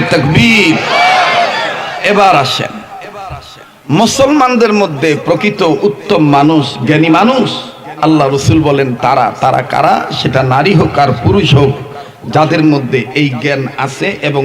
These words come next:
যারা এই জ্ঞান অপরের মঙ্গলের জন্য, দু জাহানের কামিয়াবির জন্য সাপ্লাই দেয়। সেটা কোন জ্ঞান? নবী বলেন, "খৈরুকুম মান তাআল্লামাল কুরআনা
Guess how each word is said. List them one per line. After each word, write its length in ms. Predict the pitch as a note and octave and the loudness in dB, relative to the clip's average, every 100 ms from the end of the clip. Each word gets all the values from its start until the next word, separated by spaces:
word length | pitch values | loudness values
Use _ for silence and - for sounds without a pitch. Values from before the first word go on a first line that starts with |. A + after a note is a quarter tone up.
| C3 | -2
যারা 300 | A#2 D3+ E3 C#3 - - | 0 2 4 2 0 -2
এই 120 | D3+ B2 | -2 0
জ্ঞান 220 | C#3+ C3+ A#2+ - | -2 -2 -4 -2
অপরের 380 | C#3+ C#3+ F3+ E3 C#3 | -2 0 0 0 -2
মঙ্গলের 540 | B2 E3+ F3 D#3+ D#3 C3+ | 0 0 2 2 2 2
জন্য, 260 | C#3 C3+ C3 A#2+ A2+ | 0 0 -2 -2 0
দু 100 | D3+ | 0
জাহানের 420 | D3+ D3 E3 D#3 C#3 - | 0 0 2 0 -2 -4
কামিয়াবির 500 | F3+ A3 G#3+ F#3 D#3 | -2 0 0 -2 -2
জন্য 160 | D#3 C3+ | 0 0
সাপ্লাই 460 | B2+ D#3 D3+ D3+ A#2 | -2 -2 0 0 0
দেয়। 240 | G2+ - - D3+ - - - D3 C#3+ A2+ F#2+ - _ - | -4 -6 -10 -20 -20 -20 -20 -20 -20 -20 -20 -20 _ -8
সেটা 240 | - C3+ C3+ | -4 -2 -2
কোন 300 | D3+ D#3+ F3 | 0 -2 0
জ্ঞান? 420 | G#3 C4 - D#3 | 0 0 0 0
নবী 240 | D#3+ D#3+ D3 | 2 2 2
বলেন, 340 | C3+ B2+ G#2+ | 2 2 0
"খৈরুকুম 640 | G2+ D3 F3+ D#3+ D#3 D3 C#3 | -2 -2 0 0 0 0 0
মান 200 | C#3 C#3 | 0 0
তাআল্লামাল 680 | - A#2 C3+ C#3 C3 C3 A#2+ | 0 0 0 0 2 0 0
কুরআনা 760 | C#3+ C#3 - C#3+ D#3 G#3+ C4 F4+ | -2 -2 0 2 4 4 2 2